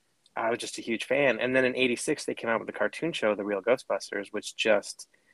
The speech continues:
you know, it just made it even more of a passion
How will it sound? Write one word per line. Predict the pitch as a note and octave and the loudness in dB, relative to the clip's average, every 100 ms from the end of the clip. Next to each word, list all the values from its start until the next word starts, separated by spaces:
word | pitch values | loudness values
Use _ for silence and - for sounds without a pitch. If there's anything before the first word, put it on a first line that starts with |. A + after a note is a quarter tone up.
| _ _ _ | _ _ _
you | B2+ | -2
know, | G2+ F2+ F2+ - _ _ _ _ | 0 -4 -8 -16 _ _ _ _
it | B2 A2+ | 0 2
just | A2 - | -4 2
made | A2+ G#2 | 2 2
it | G2+ | 0
even | G#2+ G2 G2 | -2 -2 -2
more | G#2 G#2 G2+ F#2 - - | 2 4 4 2 -6 2
of | A2+ G2+ | 2 4
a | G2+ | 0
passion | - G2+ G2 - G2 F#2+ | 4 4 4 0 -2 -4